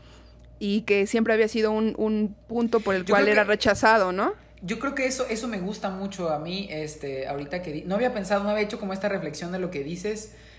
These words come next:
Speaker 2: este, y sí, sí, como que están pasando algunos pensamientos en mi mente,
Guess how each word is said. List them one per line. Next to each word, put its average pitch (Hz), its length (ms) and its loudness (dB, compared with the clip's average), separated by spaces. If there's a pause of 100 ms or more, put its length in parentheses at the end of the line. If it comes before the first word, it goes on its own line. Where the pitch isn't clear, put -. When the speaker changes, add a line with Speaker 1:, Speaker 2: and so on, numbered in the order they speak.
(120)
Speaker 2:
este, 120 1800 -8
y 139 80 -8
sí, 175 160 -4
sí, 180 160 -4
como 156 280 -8
que 139 120 -6
están 147 220 -8
pasando 151 260 -6
algunos 156 260 -6
pensamientos 127 480 -10
en 156 100 -6
mi 117 100 -8
mente, 170 380 -6